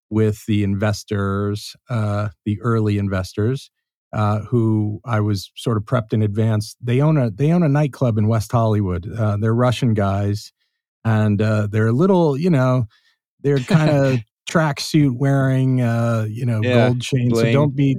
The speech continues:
Speaker 1: don't
Speaker 2: Yeah. <laughs>
Speaker 1: be thrown. And I was like, "I don't care. I mean, whatever. They're gonna let us
Speaker 2: Yeah.
Speaker 1: make our movie."
Speaker 2: Yeah.
Speaker 1: Um, so we went, and the place was locked up tight. Um, at the time of our meeting, we,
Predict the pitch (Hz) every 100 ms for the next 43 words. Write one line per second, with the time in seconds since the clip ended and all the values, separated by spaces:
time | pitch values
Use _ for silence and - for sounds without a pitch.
0 | 180 151 165 165 156 147 156 147 131 127
1 | 143 - _ _ _ _ - 123 135 131
2 | 131 123 92 123 151 - 98 92 98 107
3 | 107 101 104 127 90 95 98 101 _ 135
4 | 107 104 101 98 104 101 85 - 135 98
5 | 101 _ _ _ _ - 113 113 113 117
6 | - _ _ - 123 120 120 120 147 175
7 | 156 - - _ _ _ _ - 127 120
8 | 113 147 151 160 - 131 107 - 117 120
9 | 135 - 135 135 - 113 101 127 _ _
10 | _ - 117 107 107 107 110 110 117 113
11 | 117 113 104 101 98 113 135 104